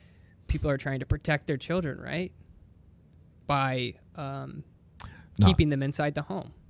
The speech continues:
Speaker 1: And if they do go outside the home, they gotta be out there watching them. And so what that happens is, like, it, it, that it takes away the opportunity for kids to actually, um,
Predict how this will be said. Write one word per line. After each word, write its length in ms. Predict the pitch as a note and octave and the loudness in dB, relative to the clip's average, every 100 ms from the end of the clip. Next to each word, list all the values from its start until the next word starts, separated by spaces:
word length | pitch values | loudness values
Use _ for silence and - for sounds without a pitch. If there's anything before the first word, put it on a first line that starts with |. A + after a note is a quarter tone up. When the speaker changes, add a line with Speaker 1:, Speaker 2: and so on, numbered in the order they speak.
| - - - - | -20 -20 -20 -6
Speaker 1:
And 100 | C#3+ | -4
if 80 | C3+ | 0
they 100 | C#3+ | -2
do 200 | C#3 D#3+ | 0 0
go 120 | F3 | 2
outside 380 | B2+ - B2 - | 0 -2 -8 -8
the 80 | - | -10
home, 280 | - D3 D#3 - - - - - | -10 -12 -12 -20 -20 -20 -20 -10
they 100 | - C#3+ | -4 -2
gotta 200 | C3+ B2+ | -2 -2
be 140 | A#2+ | -4
out 160 | A#2+ A#2 | -4 -6
there 120 | C3 | -8
watching 400 | G#2+ - - - | -8 -12 -14 -16
them. 140 | - - - - - - - - - - - - - - - | -18 -20 -20 -20 -20 -20 -20 -20 -20 -20 -20 -20 -20 -20 -10
And 120 | C3+ | -6
so 120 | D3+ | -2
what 180 | C#3 C#3 | -2 -2
that 160 | C#3 - | -4 -4
happens 420 | D3 D#3+ C3+ - | -4 -4 -6 -8
is, 160 | C3 C3+ | -12 -10
like, 180 | - | -10
it, 80 | B2+ - D3 | -12 -14 -20
it, 120 | D3 - - - - - - - - | -20 -20 -20 -20 -20 -20 -20 -20 -12
that 180 | C3+ B2+ - - - | -10 -10 -14 -20 -14
it 120 | C#3+ | -8
takes 240 | - E3+ | -6 -4
away 300 | E3 C#3+ C#3 | -2 -2 -2
the 240 | C#3 C3 B2+ | -4 -6 -6
opportunity 580 | C#3+ C#3+ - D#3+ D3+ B2+ | -6 -6 -6 -4 -4 -6
for 180 | - - | -10 -14
kids 440 | - D3+ D3 - | -6 -4 -4 -8
to 220 | - C#3+ | -8 -8
actually, 540 | C#3+ C#3 - D3 C#3+ D3+ - - - - - - - - - - | -6 -8 -10 -10 -10 -14 -20 -20 -20 -20 -20 -20 -20 -20 -20 -16
um, 520 | C#3 B2 A2+ C3+ D3+ | -12 -12 -12 -14 -14